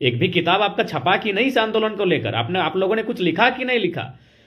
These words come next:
खैर, आप तो अच्छे पढ़े लिखे हैं, आपको लिखना चाहिए, लेकिन आपको तो टाइम नहीं मिलता, इसीलिए आप कम से कम अपने साथियों से कहिए,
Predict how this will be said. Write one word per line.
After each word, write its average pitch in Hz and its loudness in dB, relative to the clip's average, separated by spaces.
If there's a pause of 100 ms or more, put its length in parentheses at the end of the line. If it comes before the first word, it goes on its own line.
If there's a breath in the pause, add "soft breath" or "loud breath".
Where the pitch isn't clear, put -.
(120)
खैर, 170 4
आप 156 2
तो 226 4
अच्छे 185 0
पढ़े 185 2
लिखे 226 -2
हैं, 220 0
आपको 196 -2
लिखना 196 2
चाहिए, 233 2
लेकिन 185 -2
आपको 180 -4
तो 208 -2
टाइम 180 0
नहीं 226 0
मिलता, 175 0
इसीलिए 202 -2
आप 196 0
कम 170 -6
से 196 -4
कम 190 -4
अपने 208 -8
साथियों 147 -4
से 214 -4
कहिए, 185 2